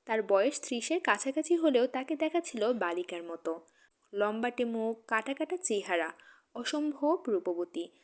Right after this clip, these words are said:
সাধারণত রূপবতীরা মানুষকে আকর্ষণ করে না, একটু দূরে সরিয়ে রাখে। এই মেয়েটির মধ্যে আকর্ষণী ক্ষমতা প্রবল। মিসির আলি মুগ্ধ হয়ে তাকিয়ে আছেন। মেয়েটি বলল, "আপনি কি আমাকে চিনতে পারছেন?" "না।" "সে কি,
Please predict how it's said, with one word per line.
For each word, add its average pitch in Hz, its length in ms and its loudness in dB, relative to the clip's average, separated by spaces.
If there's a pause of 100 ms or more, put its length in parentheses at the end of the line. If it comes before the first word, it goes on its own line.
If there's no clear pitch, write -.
(140)
সাধারণত 330 460 0
রূপবতীরা 262 800 0
মানুষকে 208 540 -4
আকর্ষণ 220 520 -4
করে 160 300 -4
না, 160 200 -12 (240)
একটু 320 200 2
দূরে 220 320 -2
সরিয়ে 175 400 0
রাখে। 156 380 -6 (180)
এই 220 180 2
মেয়েটির 320 400 2
মধ্যে 294 420 -4 (340)
আকর্ষণী 254 500 -2
ক্ষমতা 214 420 -2
প্রবল। 190 580 2 (440)
মিসির 247 260 4
আলি 320 140 6
মুগ্ধ 226 420 -2
হয়ে 240 260 4
তাকিয়ে 170 380 -2
আছেন। 170 340 -2 (140)
মেয়েটি 233 300 2
বলল, 302 400 2 (360)
"আপনি 208 280 -4
কি 285 160 0
আমাকে 277 280 0
চিনতে 214 380 2
পারছেন?" 208 560 6 (520)
"না।" 220 380 -2 (760)
"সে 339 200 6
কি, 339 320 2